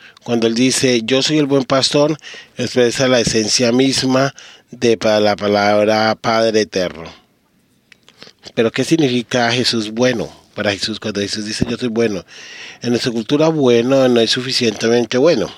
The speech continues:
Tiene cada que un promedio, un, un, un, un, no muy malo.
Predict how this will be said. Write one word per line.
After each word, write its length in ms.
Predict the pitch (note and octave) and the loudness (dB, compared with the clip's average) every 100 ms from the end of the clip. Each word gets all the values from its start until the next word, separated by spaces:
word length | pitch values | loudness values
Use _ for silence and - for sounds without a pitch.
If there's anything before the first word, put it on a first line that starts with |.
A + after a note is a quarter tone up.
| _ _ _ _ _ _ _ _ - _ _ - | _ _ _ _ _ _ _ _ -20 _ _ -8
Tiene 280 | A#2+ A#2+ A#2 | 0 0 2
cada 220 | C3 B2+ | 0 -2
que 400 | - B2+ G#2+ G2 | 0 2 4 2
un 180 | F#2 G#2 | 0 -4
promedio, 600 | A#2+ A#2 C3+ C#3 F#2+ D2 - _ _ _ - - _ _ - | -2 0 2 2 0 -6 -16 _ _ _ -20 -20 _ _ -12
un, 140 | G2+ | -4
un, 460 | A2 G#2 F#2+ G#2 F#2+ | -2 0 0 -2 -2
un, 680 | E2 G2+ F#2 E2 G#2 G2+ E2+ | -2 -2 -2 -2 0 0 -2
un, 100 | G#2 | -4
no 140 | G2 | -2
muy 200 | G2+ A#2 | 0 2
malo. 380 | A#2 C3 B2 | 2 2 0